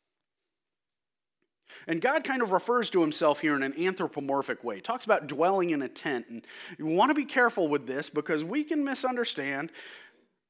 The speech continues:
There's no such thing as a structure that can contain the God of all creation. Yes, God talks about himself as inhabiting the t-, the, the tabernacle, the tent.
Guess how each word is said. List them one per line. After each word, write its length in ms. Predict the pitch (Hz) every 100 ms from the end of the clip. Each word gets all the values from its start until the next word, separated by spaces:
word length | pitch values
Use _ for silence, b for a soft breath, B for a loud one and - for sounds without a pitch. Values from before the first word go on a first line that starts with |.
| _ _ _ _ _ _ _ _ _ _ _ _ -
There's 280 | 170 185 170
no 180 | 185
such 260 | 180 180 160
thing 180 | 175 147
as 80 | 123
a 60 |
structure 480 | - - 139 - 120
that 160 | 113 -
can 100 | 110
contain 440 | 120 110 139 117
the 60 | 101
God 220 | 117 104
of 100 | 101
all 120 | 92
creation. 460 | - 87 78 - - _ _ _ _ _ _ _ _ _ _ _ _ _ _ _ _ _ _ _ _ _ _ _
Yes, 280 | 135 117 -
God 300 | 127 139 156
talks 320 | 160 170 170
about 260 | 160 147 143
himself 440 | 131 120 127 123
as 200 | - 127
inhabiting 720 | 123 113 - 151 151 151 143
the 60 | 139
t-, 140 | 135 160
the, 440 | 131 120 127 143 135 _ _
the 320 | 143 127 117 135
tabernacle, 720 | - 143 110 104 95 - 87
the 100 | 101
tent. 520 | - 160 101 -